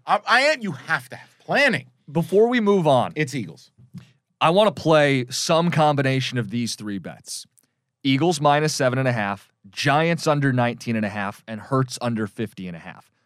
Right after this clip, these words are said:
Speaker 2: Would it, should I play all three? Two of the three?
Speaker 1: Oh, God. Jim. Jim.
Speaker 2: We just talked through it. I'm, I'm amped. These, these all make sense.
Speaker 1: Play 'em. Play 'em
Speaker 2: All
Speaker 1: all.
Speaker 2: three?
Speaker 1: Yeah, I mean, what do
Speaker 2: Okay,
Speaker 1: we
Speaker 2: let's do it.
Speaker 1: But, buddy, hold on. In full disclosure, if you listen to my regular show in Detroit, I gave out,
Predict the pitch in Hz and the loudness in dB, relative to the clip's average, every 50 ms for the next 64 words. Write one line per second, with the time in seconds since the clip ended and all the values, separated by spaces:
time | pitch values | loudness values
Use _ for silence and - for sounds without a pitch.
0 | _ _ _ 104 104 98 92 - _ _ - - - 104 95 - 107 101 98 95 | _ _ _ -8 -8 -8 -8 -10 _ _ -14 -10 -8 -8 -6 -4 -2 -2 -2 -2
1 | 98 - - 160 214 233 233 233 180 - - 220 220 220 220 185 196 - 165 180 | -4 -6 -8 -4 -2 0 0 0 -2 -2 -2 -2 0 0 0 0 -2 -4 -2 0
2 | 185 185 185 180 180 170 147 113 78 - - 78 73 69 - - _ _ _ _ | 2 4 4 4 2 0 -4 -8 -10 -12 -16 -18 -18 -18 -18 -20 _ _ _ _
3 | - 123 110 67 - - _ _ _ _ _ _ _ _ _ _ _ _ _ _ | -14 -14 -14 -14 -14 -20 _ _ _ _ _ _ _ _ _ _ _ _ _ _
4 | _ _ - - 294 160 - - - 240 285 294 320 - - 285 254 226 - - | _ _ 0 2 2 2 0 0 2 2 2 4 2 0 2 2 2 2 2 0
5 | - 294 359 370 254 196 180 180 175 - 208 214 226 254 330 381 349 214 147 131 | 2 4 6 6 6 4 4 0 0 0 2 2 4 4 4 4 2 2 0 -2
6 | - - - - 202 247 233 - - 262 254 220 240 262 285 269 277 277 269 - | -12 -12 -8 -6 -4 -4 -4 -4 -4 -4 -2 0 2 2 2 2 2 0 0 -2
7 | - - 285 330 320 247 160 - - - 110 101 101 101 95 95 - - _ _ | -2 2 2 4 4 2 0 -4 -8 -6 -4 -4 -6 -6 -10 -14 -16 -20 _ _
8 | - 143 156 180 196 208 196 214 220 214 - 202 196 214 233 262 - 175 214 247 | -2 2 2 4 6 6 6 6 4 4 2 2 4 4 4 4 2 -2 -2 -2
9 | 214 98 98 113 127 131 131 151 160 165 170 156 151 185 - - - 269 - - | -2 -4 -2 0 0 0 2 2 0 0 0 -2 -2 -2 -4 -4 -8 -6 -6 -4
10 | - - 175 180 165 160 185 180 156 120 127 127 139 165 165 139 104 - - _ | 0 0 0 2 2 2 2 4 2 2 -2 -4 -4 -2 -2 -2 -4 -6 -10 _
11 | _ _ _ - 190 170 160 - - 180 170 151 139 131 - - 185 170 135 110 | _ _ _ -6 -4 -2 -2 -2 -2 -4 -4 -2 -4 -4 -4 -2 0 0 0 0
12 | 98 107 101 98 - - 117 117 131 127 123 - 135 123 110 113 113 110 117 117 | -2 -6 -10 -10 -10 -10 -8 -6 -4 -4 -4 -4 -4 -4 -4 -4 -4 -4 -4 -6
13 | 110 113 110 104 107 95 - - 120 107 104 101 92 90 - - - 202 202 156 | -6 -6 -8 -8 -8 -10 -8 -6 -6 -4 -4 -6 -6 -8 -8 -4 0 2 4 4
14 | 127 120 117 113 107 135 139 143 131 127 120 110 | 4 2 -2 -4 -2 -2 -2 0 0 0 -2 -2